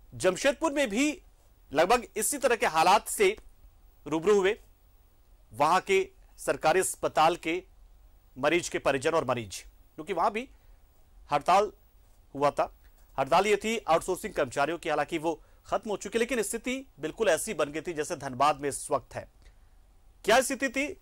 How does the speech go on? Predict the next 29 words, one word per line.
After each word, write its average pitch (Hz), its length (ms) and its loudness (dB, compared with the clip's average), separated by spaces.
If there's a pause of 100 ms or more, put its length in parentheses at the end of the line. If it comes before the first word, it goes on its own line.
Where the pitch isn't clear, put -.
(360)
प्रभात, 180 440 4 (720)
हालत 202 360 4
कितनी 247 300 -2
खराब 185 280 2
हो 156 60 0
चुकी - 280 -4
थी? 165 100 -6
क्योंकि 180 220 -4
आउटसोर्सिंग 185 540 0
कर्मियों 180 300 -2
के 208 120 -4
भरोसे 156 320 -2
तो 208 140 -2
खैर 185 160 0
हमारा 175 200 0
चिकित्सा 165 400 -2
विभाग 151 320 2
अभी 147 180 -2
चल 147 200 -2
ही 196 80 4
रहा 165 120 4
है, 170 60 2
चिकित्सा 151 360 -6
जगत 143 280 -4
हमारा 143 220 0
है 156 180 0
ही। 196 160 -2 (560)
स्थिति 220 260 -10
कितनी 247 420 -8